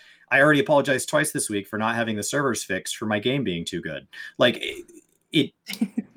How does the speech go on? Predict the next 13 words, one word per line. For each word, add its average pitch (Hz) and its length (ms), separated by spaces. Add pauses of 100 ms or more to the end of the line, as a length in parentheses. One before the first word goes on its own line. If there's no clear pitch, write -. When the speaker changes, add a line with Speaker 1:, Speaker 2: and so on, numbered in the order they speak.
(500)
Speaker 2:
It's 202 160
too 233 100
strong. 190 440
<laughs> - 60
Speaker 1:
it's, - 960 (520)
it's 156 240
just 170 320
unreal 143 420
that 107 80
we've 113 220
heard 123 320
from 117 460 (220)
Yoshida 117 760